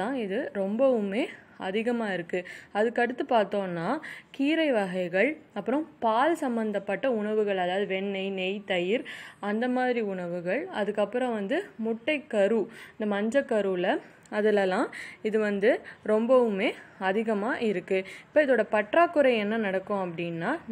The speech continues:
நைட் பிளைண்ட்னஸ் சொல்றாங்க. அதாவது மாலைக்கண் நோய் வந்து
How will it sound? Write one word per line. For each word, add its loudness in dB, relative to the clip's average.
நைட் 0
பிளைண்ட்னஸ் 0
சொல்றாங்க. -4
அதாவது 2
மாலைக்கண் 0
நோய் 0
வந்து 2